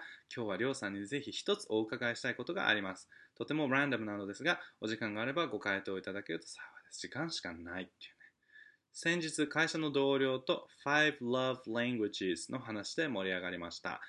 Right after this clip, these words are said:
手短に言うと、下記のようなものなのですが、りょうさん、ご自身はどれが一番自分に当てはまると思います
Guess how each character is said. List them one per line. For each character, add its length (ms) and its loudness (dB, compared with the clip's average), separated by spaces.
手 120 -4
短 320 -2
に 80 0
言 100 0
う 20 -4
と、 120 -6
下 120 -6
記 120 -4
の 60 -2
よ 120 0
う 20 -2
な 80 -4
も 120 -4
の 100 -6
な 100 -4
の 100 -6
で 60 -10
す 120 -10
が、 240 0
り 60 -2
ょ 60 4
う 40 -2
さ 180 -2
ん、 140 -6
ご 100 2
自 100 0
身 180 0
は 80 0
ど 100 2
れ 60 2
が 80 4
一 160 2
番 140 0
自 100 -4
分 140 -4
に 60 -2
当 80 -2
て 80 -12
は 100 -6
ま 100 -4
る 80 -6
と 80 -6
思 200 -4
い 40 -6
ま 140 -8
す 120 -14